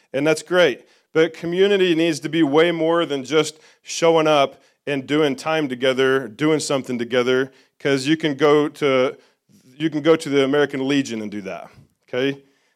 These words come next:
But, but it's, it's getting into the hearts, the lives, and centered around Jesus Christ, and we're building towards, um, the kingdom of God together, community. And so it's, it's having fellowship built around common unity,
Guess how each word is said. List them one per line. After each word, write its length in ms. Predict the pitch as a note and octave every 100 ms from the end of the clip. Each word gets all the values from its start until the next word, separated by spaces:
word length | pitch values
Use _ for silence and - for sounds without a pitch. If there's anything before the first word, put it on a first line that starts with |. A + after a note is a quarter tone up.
| _
But, 280 | C#3+ D#3 D#3
but 140 | D#3+
it's, 200 | D#3+ C#3+
it's 160 | D#3+ C#3+
getting 400 | A2 E3 F3 F3+
into 180 | E3+ D#3
the 140 | D#3
hearts, 400 | C#3+ D3+ D3 C#3+
the 160 | - C3
lives, 520 | C3+ C3+ C3+ B2+ - - _ _
and 200 | D3+ C#3+
centered 480 | - - E3+ D#3+ D#3
around 300 | D3+ D3 C3+
Jesus 360 | C#3 C#3+ C3
Christ, 520 | - - C#3+ C3 A#2
and 140 | C3 B2+
we're 100 | B2
building 540 | G#2+ C#3+ D3+ D3+ D3+
towards, 540 | B2 C#3 D3+ C#3+ C3 C3 - _ _
um, 340 | C3 C3 B2 A2+
the 160 | G#2+
kingdom 420 | A#2 - E3 D3+ C#3
of 120 | B2
God 280 | C3+ C3+ B2+
together, 600 | - G#2+ C3 B2 A2+ G#2 - _
community. 600 | - D#3 E3+ D#3+ C3 C3 - _ -
And 140 | C#3+
so 300 | - E3+ D#3+
it's, 220 | F3 D#3+
it's 180 | D3+ C#3
having 260 | E3+ E3+ D3
fellowship 880 | - F3+ F#3+ F3+ D3+ - E3 D#3
built 220 | - E3+ E3
around 460 | D#3 C#3+ C#3+ C#3 - _ _ _
common 680 | - E3+ F3+ F3 E3+ D3
unity, 600 | - C3+ F#3+ F3+ A#2 G#2+